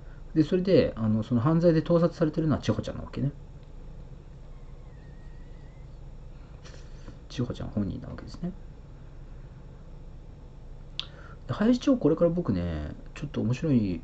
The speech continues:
くなってほしいなとは思ってますよ。あの、なんでかっていうとね、千穂ちゃんちょうどいい、もう三十になったでしょ？で、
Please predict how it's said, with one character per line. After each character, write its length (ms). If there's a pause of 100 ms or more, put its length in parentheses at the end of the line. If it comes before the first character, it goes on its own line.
(120)
く 120
な 100
っ 40
て 100
ほ 80
し 120
い 20
な 140
と 120
は 60
思 140
っ 40
て 100
ま 100
す 80
よ。 140 (1040)
あ 160
の、 600 (220)
な 140
ん 20
で 60
か 80
っ 20
て 80
い 40
う 20
と 120
ね、 140
千 80
穂 140
ち 80
ゃ 40
ん 40
ち 100
ょ 60
う 20
ど 80
い 60
い、 100 (220)
も 420
う 40
三 220
十 100
に 60
な 60
っ 20
た 100
で 80
し 80
ょ？ 120 (1000)
で、 300